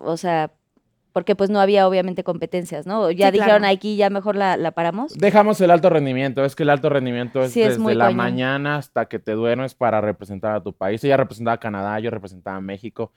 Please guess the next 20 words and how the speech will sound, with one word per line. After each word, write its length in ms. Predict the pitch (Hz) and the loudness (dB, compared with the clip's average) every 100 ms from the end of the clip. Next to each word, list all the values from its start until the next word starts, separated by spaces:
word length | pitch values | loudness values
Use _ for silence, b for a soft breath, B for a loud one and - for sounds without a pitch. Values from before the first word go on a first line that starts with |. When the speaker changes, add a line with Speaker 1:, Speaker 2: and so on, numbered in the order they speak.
| _ _ _ | _ _ _
Speaker 3:
Ahí 120 | 101 | -6
nos 160 | 107 104 | -6 -8
conocimos, 540 | 95 85 - 104 95 | -12 -14 -12 -12 -10
ahí 80 | 87 | -12
surgió 320 | - 392 415 | -10 -6 -2
el 80 | 98 | 2
amor. 300 | - - 95 | 2 0 -2
Speaker 1:
<laughs> 0 | |
Uh, 20 | |
uh. 520 | 381 480 403 415 415 - | 2 4 4 4 4 4
Speaker 3:
Sí. 60 | 214 | 4
Speaker 1:
Oye, 260 | 294 302 | 6 8
pero, 220 | 294 - 311 | 8 8 8
y 40 | |
aparte, 380 | 285 311 339 381 359 339 - | 8 8 6 8 6 4 0
Speaker 3:
<laughs> 240 | - - - | 2 2 2
Speaker 1:
supongo 380 | 302 330 339 381 | 4 4 6 4
que 120 | 330 | 4
llevan 340 | 285 269 285 294 | 6 8 8 6
una, 560 | 285 277 269 262 220 | 4 6 6 6 4